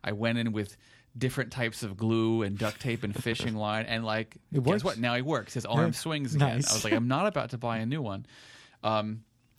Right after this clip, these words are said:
Speaker 2: Nice,
Speaker 1: but
Speaker 2: nice.
Speaker 1: I, I think, yeah, the, the, the goal, the, it's like, how do you not just become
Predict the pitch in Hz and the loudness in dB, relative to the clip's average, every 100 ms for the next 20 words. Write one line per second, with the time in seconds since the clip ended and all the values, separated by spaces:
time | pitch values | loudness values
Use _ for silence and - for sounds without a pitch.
0 | _ _ - - 113 - - - 123 120 | _ _ -16 -8 -6 -6 -8 -4 0 0
1 | - 123 - 160 156 147 123 107 110 110 | 0 -4 -4 -4 0 0 0 -2 -4 -4
2 | 113 107 135 151 - 117 110 - 127 117 | -2 -2 -2 -2 -4 -4 -4 -6 -4 -4
3 | - - - 147 175 185 170 135 123 123 | -6 -14 -2 0 0 -2 -2 0 2 0
4 | - 120 117 113 - - _ _ _ _ | -2 -2 0 0 -4 -14 _ _ _ _
5 | 120 113 - 123 113 104 104 | -2 -2 -2 -2 0 -2 -6